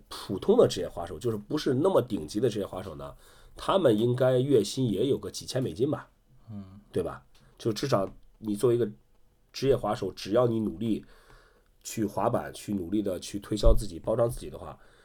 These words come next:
Speaker 1: 那是可以过一个很不错的生活的。我们再回到国内，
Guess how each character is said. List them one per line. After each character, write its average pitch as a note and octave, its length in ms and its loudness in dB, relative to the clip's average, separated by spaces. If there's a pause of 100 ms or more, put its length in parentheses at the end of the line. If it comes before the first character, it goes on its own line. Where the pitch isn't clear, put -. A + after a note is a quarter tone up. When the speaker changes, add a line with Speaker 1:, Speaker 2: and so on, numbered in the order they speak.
(140)
Speaker 1:
那 G2+ 160 -2 (120)
是 - 200 -6
可 C#3+ 120 2
以 D3 40 6
过 D3 180 4
一 G2+ 60 2
个 F2 40 -2
很 E2+ 160 -10
不 E2 80 -8
错 A2+ 140 -4
的 F#2 60 -8
生 C#3 180 -6
活 B2 140 -14
的。 - 80 -20 (880)
我 A2 80 0
们 A#2+ 80 6
再 D3 100 8
回 C3+ 140 6
到 B2+ 100 8
国 G#2 160 4
内， D3+ 160 4